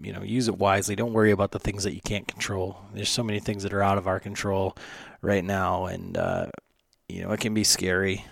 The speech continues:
Uh, so hopefully, like I say, that you can you can take some time and,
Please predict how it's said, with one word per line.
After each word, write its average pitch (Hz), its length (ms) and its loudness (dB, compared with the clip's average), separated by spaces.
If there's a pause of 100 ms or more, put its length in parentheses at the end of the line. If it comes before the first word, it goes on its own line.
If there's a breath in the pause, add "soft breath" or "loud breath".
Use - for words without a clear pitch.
(160 loud breath)
Uh, 98 360 -4
so - 120 -2
hopefully, 110 480 2
like 101 180 0
I 107 40 -2
say, 101 400 2
that 95 180 -2
you 98 80 -10
can 101 180 -10 (680 loud breath)
you 123 80 2
can 110 100 -2
take 120 200 6
some 107 120 -2
time 107 420 2
and, 95 160 -4